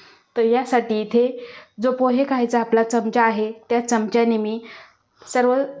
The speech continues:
एक एक चमचा ह्या डाळी घेतलेल्या आहे. हरभरा डाळ एक चमचा, उडीद डाळ एक चमचा,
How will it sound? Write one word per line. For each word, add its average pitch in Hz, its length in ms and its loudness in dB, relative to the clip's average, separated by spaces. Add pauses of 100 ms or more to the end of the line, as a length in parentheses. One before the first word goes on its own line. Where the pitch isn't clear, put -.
एक 226 220 2
एक 247 220 0
चमचा 220 280 0
ह्या 226 140 2
डाळी 208 320 2
घेतलेल्या 180 440 -4
आहे. 170 240 -6 (1120)
हरभरा 233 300 2
डाळ 233 260 2 (120)
एक 208 200 0
चमचा, 202 460 -2 (840)
उडीद 233 300 0
डाळ 226 180 2
एक 208 220 -4
चमचा, 196 540 -2